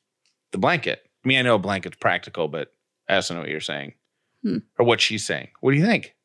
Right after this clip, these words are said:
Speaker 1: See?
Speaker 2: Yeah, I just don't know what that item would be.
Speaker 1: All right, there you go. So you agree, though, that that was a brilliant idea?
Speaker 2: <laughs> Was it brilliant? Brilliant.
Speaker 1: Eight hundred,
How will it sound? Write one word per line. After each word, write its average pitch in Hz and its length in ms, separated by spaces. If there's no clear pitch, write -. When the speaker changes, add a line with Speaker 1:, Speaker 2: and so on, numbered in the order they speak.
Speaker 1:
See? 240 320
Speaker 2:
Yeah, 214 160
I 202 100
just 220 180
don't 220 180
know 208 80
what 214 120
that 180 140
item 196 220
would - 140
be. - 320
Speaker 1:
All - 80
right, 175 320
there 170 140
you 131 80
go. 127 260
So - 120
you 139 120
agree, 151 240
though, 127 180
that 107 140
that 113 100
was 104 160
a - 20
brilliant 98 320
idea? 90 400
Speaker 2:
<laughs> - 640
Was 220 220
it 233 120
brilliant? - 520
Brilliant. - 600
Speaker 1:
Eight 160 200
hundred, 139 600